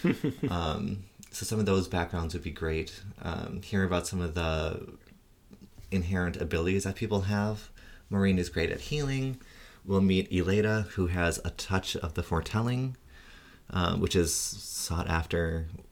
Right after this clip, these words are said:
Speaker 2: Um, we'll learn about dreaming with a capital D. There's a lot of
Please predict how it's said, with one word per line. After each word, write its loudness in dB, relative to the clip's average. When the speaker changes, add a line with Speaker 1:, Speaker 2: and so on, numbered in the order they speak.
Speaker 2:
Um, -2
we'll 2
learn 4
about 0
dreaming 6
with 2
a 2
capital 0
D. 0
There's 2
a 2
lot 8
of 2